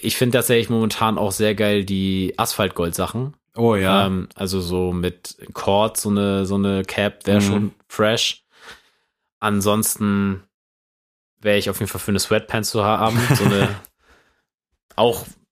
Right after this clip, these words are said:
Speaker 1: da bin ich, äh, offen für alles, aber ja, am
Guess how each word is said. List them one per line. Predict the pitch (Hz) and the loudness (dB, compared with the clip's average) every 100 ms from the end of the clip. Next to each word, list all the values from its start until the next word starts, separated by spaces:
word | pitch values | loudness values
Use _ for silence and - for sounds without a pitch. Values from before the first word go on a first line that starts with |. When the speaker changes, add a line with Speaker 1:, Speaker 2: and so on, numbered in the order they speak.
| _ _ _ | _ _ _
Speaker 1:
da | 120 127 131 | 0 2 2
bin | 127 | 2
ich, | 127 - - - | 2 0 0 2
äh, | 127 127 | 4 4
offen | 117 131 131 | 2 0 -2
für | - 131 | 0 2
alles, | 120 135 139 - | 2 2 2 0
aber | 113 110 110 107 104 104 _ _ _ _ | 0 2 2 2 0 -4 _ _ _ _
ja, | 87 87 85 | -6 -4 -4
am | - 90 90 85 | -8 -8 -8 -10